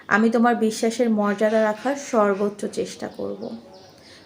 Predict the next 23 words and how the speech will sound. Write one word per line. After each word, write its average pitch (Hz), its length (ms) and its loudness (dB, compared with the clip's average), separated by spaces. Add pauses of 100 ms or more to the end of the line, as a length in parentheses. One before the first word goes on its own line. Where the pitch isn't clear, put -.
(100)
কথাগুলো 294 480 4
বলার 226 360 2
সময় 233 640 0
আমাদের 202 580 -2
দুজনের 208 460 0 (100)
চোখ 220 160 -2 (140)
পানিতে 202 500 0
ভিজে 202 260 0
যাচ্ছিল। - 580 -6 (800)
সে 294 180 2
আমার 285 320 6
চোখ 262 260 4
মুছে 269 280 2
দিয়ে 269 160 4
আমাকে 233 320 2
জড়িয়ে 208 400 2
ধরল। 196 440 -8 (840)
কিছু 233 240 -2
সময় 220 400 2
পর 214 180 2
আমি 214 260 -2
জানতে 202 400 -2
চাইলাম, 233 580 0